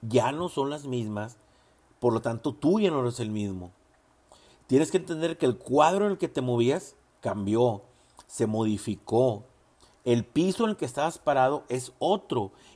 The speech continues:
y tú ya no puedes actuar de la misma manera. Por eso, cuando tú no aceptas que las cosas cambiaron y sigues de alguna manera extrañando, pues no hay ningún problema que extrañes. El problema es cuando te ciclas en pensar que las cosas tienen que ser así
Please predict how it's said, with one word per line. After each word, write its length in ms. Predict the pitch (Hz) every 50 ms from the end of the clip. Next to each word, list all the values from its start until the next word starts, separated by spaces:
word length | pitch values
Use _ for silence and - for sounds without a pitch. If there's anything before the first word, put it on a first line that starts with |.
| _
y 160 | - 147 131 123
tú 220 | - - 151 160
ya 100 | 175 190
no 120 | 196 196
puedes 340 | 190 - 165 160 165 156 -
actuar 320 | 160 - - - 139 139 139
de 60 | 147
la 100 | 143 135
misma 320 | 131 120 113 113 120 123
manera. 500 | 120 120 113 110 117 120 123 120 107 98 - _ _ _ _ _ _ _ - - - - _ _ _
Por 180 | - 120 123 127
eso, 300 | 143 143 131 - 127 104
cuando 420 | - - 120 120 120 117 107 120
tú 480 | 98 - - - 156 170 160 139 113 - - -
no 260 | 117 113 117 131 151
aceptas 640 | 165 - - - 170 170 170 - - 147 131 120 -
que 80 | -
las 180 | 110 107 - -
cosas 320 | - 131 127 127 156 -
cambiaron 600 | - - 147 143 135 139 139 131 127 123 110 104 - - - - - - _
y 120 | - 117 104
sigues 560 | - - 135 135 139 156 160 165 160 - - _ _ _ _ _ _ _ -
de 100 | 120 110
alguna 260 | 107 110 123 143 156
manera 380 | 156 151 143 139 139 151 - -
extrañando, 800 | - - 123 - - 139 120 120 117 127 131 127 139 143 143 139 - - - - -
pues 100 | 123 120
no 60 | 120
hay 60 | 131
ningún 200 | 139 147 151 147
problema 300 | 143 147 143 143 156 160
que 80 | - 123
extrañes. 540 | - - - 143 156 156 143 127 113 - -
El 100 | 117 107
problema 280 | - 117 117 117 139
es 80 | 156 -
cuando 360 | - 160 151 143 127 113 - - - - _ _ -
te 160 | - 110 101
ciclas 440 | - - 143 139 135 - 165 170 160
en 100 | 170 147
pensar 400 | - - 139 123 131 135 139 123
que 80 | - 127
las 120 | 120 120
cosas 300 | - 117 123 139 135 -
tienen 260 | - 131 135 151 170
que 120 | 165 - 160
ser 160 | - 160 139
así 360 | 156 - - 135 127 127 123